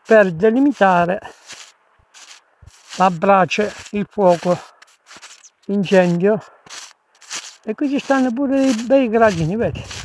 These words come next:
Ampio spiazzo. E qui fra poco vi conduco, questi che so, muri,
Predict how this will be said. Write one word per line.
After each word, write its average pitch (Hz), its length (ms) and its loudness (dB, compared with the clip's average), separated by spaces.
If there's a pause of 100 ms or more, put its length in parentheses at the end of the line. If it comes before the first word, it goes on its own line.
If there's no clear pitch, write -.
(800)
Ampio 208 320 0
spiazzo. - 580 -2 (1160)
E 196 160 -2
qui 254 320 -4
fra 254 220 0 (100)
poco 190 440 0 (1700)
vi 208 140 -2
conduco, 226 640 2 (1040)
questi 202 240 -8
che 190 80 -2
so, 185 240 -2 (1400)
muri, 190 580 -4